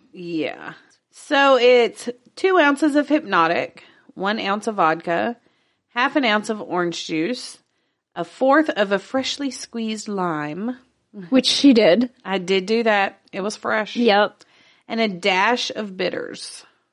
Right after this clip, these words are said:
Speaker 2: She did that too.
Speaker 1: Mm-hmm. I dashed.
Speaker 2: We had all the stuff.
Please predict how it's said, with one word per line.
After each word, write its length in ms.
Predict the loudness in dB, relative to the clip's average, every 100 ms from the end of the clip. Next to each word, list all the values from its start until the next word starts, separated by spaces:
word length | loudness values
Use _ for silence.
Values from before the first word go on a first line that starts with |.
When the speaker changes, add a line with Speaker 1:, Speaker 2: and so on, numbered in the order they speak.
| _ _ -18 -8
Speaker 2:
She 220 | 0 4
did 220 | 4 4
that 260 | 2 0 2
too. 340 | 4 4 2
Speaker 1:
Mm-hmm. 320 | -4 -6 -6 -6
I 120 | -4
dashed. 520 | -2 0 -2 -6 -12 -12 -4
Speaker 2:
We 80 | 0
had 140 | 2
all 200 | 2 2
the 80 | 0
stuff. 540 | -2 0 0 -4 _